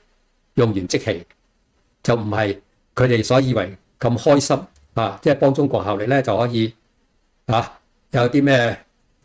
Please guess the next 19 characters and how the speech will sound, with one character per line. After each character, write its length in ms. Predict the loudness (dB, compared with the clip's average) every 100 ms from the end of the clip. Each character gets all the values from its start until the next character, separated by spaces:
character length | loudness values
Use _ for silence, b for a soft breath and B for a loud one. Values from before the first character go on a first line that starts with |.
| _ 0
飛 260 | 4 6
黃 200 | 4 2
騰 160 | -2 -4
達， 260 | -4 -6 -4
唔 80 | 0
好 60 | 0
咁 200 | 0 0
諗 520 | -2 -6 _ _ -8
啊！ 120 | -8 -4
睇 160 | 2 4
下 120 | 4
佢 120 | 2
哋 260 | 0 -2 -2
今 180 | -2 2
天 140 | 0 2
好 160 | 0
似 180 | 0 0
好 40 | 0
惡， 280 | 2 0